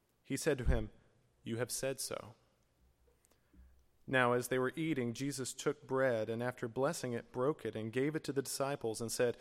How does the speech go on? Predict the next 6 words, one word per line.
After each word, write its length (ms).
"Take, 480
eat, 380
this 300
is 160
my 160
body." 480